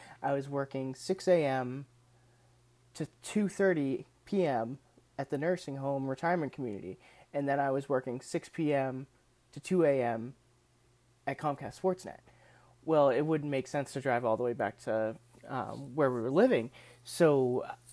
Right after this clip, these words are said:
sometimes I would <laughs> drive back to the retirement community, park in the parking garage, and sleep there 'cause I was gonna have to be there in a few hours anyway. So it was a grind, and, um,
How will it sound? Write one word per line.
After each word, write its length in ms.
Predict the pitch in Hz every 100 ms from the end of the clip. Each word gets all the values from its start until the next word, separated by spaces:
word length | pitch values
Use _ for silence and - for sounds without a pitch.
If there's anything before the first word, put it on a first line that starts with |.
| -
sometimes 500 | - 147 143 143 143
I 100 | 127
would 240 | 131 127
<laughs> 0 |
drive 400 | - 135 165 143 -
back 320 | 156 151 156 -
to 420 | - 151 139 135 - - - - -
the 200 | 143 131
retirement 480 | 127 135 143 165 156
community, 320 | 147 135 131
park 300 | 127 - 160
in 80 | 160
the 60 | 139
parking 300 | - 170 160
garage, 340 | 135 123 123
and 100 | 120
sleep 320 | - 156 135
there 300 | 135 151 117
'cause 200 | 123 139
I 120 | 131 127
was 160 | 131
gonna 180 | - 123
have 140 | 123 -
to 60 |
be 160 | 131 135
there 240 | 135 120
in 80 | 120
a 20 |
few 260 | 123 120 123
hours 240 | 104 113 -
anyway. 400 | 165 143 95 - - - - -
So 600 | - 170 151 139 131 117 -
it 80 | 160
was 140 | 147
a 20 |
grind, 540 | 143 151 185 110 - - _ -
and, 640 | 131 135 131 120 110 104 - -
um, 460 | 131 123 117 -